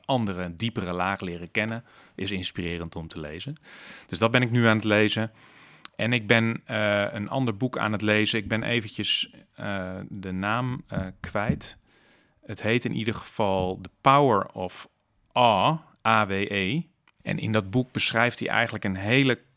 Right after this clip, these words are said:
concrete manier om in hele korte tijd spanning en stress, misschien ook wel gevoelens van angst te, te, te reduceren. Dus hij geeft je heel concrete handvatten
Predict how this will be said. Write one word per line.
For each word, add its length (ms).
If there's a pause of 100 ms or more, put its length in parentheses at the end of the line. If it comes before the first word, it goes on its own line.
concrete 880
manier 840
om 220
in 120
hele 680
korte 320 (100)
tijd 500 (300)
spanning 800
en 160
stress, 920 (500)
misschien 340
ook 100
wel 160
gevoelens 480
van 260
angst 680
te, 280
te, 340
te 180
reduceren. 760
Dus 120
hij 160
geeft 360
je 60
heel 160
concrete 500
handvatten 800